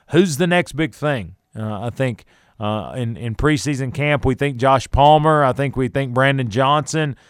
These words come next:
I think we got some young wide receivers, uh, that have, uh, you know, Beckwith, he's been all over the place. He's been actually, I think, uh, wide receiver,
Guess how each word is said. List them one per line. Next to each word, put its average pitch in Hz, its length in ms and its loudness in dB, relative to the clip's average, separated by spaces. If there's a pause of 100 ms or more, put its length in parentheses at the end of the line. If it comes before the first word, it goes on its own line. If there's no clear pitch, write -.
(200)
I 110 60 -8
think 135 220 -4
we 131 80 -2
got 135 240 2
some 131 180 -2
young 143 240 2
wide 143 220 4
receivers, 143 640 -2 (300)
uh, 117 240 2
that 120 220 2
have, 104 200 -2
uh, 110 120 -4
you 120 180 -4
know, 120 100 2
Beckwith, 143 720 2
he's 120 240 -2
been 139 160 2
all 135 180 6
over 139 220 6
the 139 80 0
place. 139 320 2
He's 135 160 -4
been 135 180 -4
actually, 131 420 -4 (300)
I 117 100 -4
think, 127 340 -4
uh, 107 300 0 (280)
wide 147 280 6
receiver, 156 640 0